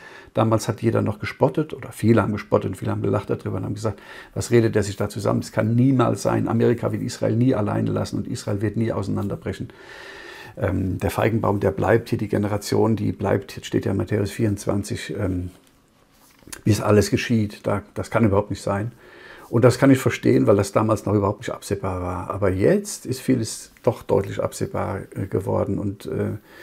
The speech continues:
selbst wenn Menschen jetzt nur auf das auch achten, was vor Augen ist, so wie die Eva das im Paradies ja auch getan hat, wäre es vielleicht an der Zeit, einfach seine Bibel nochmal vorzunehmen.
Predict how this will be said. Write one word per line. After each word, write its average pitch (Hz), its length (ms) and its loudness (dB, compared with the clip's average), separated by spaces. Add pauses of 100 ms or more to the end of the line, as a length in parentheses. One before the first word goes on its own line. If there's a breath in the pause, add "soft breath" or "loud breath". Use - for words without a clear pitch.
(280 loud breath)
selbst 131 320 8
wenn 127 120 8
Menschen 123 300 4
jetzt 117 160 0
nur 120 120 4
auf 101 100 0
das 117 180 0
auch 113 200 -2 (100)
achten, 113 260 -2
was 104 140 0
vor - 200 2
Augen 127 260 4
ist, 131 220 2
so 101 160 2
wie 95 40 -4
die 98 180 -4
Eva 104 260 4
das 101 220 -6
im 101 100 -6
Paradies 98 520 -6 (140)
ja 101 160 0
auch - 140 -2
getan 98 360 -4
hat, 98 140 -8 (720 loud breath)
wäre 104 160 6
es - 80 -2
vielleicht 98 360 -2
an 101 100 -2
der 101 120 -2
Zeit, 95 400 -6 (500)
einfach 98 260 -6
seine 92 220 -4
Bibel 104 260 -4
nochmal 95 240 -6
vorzunehmen. 95 680 -8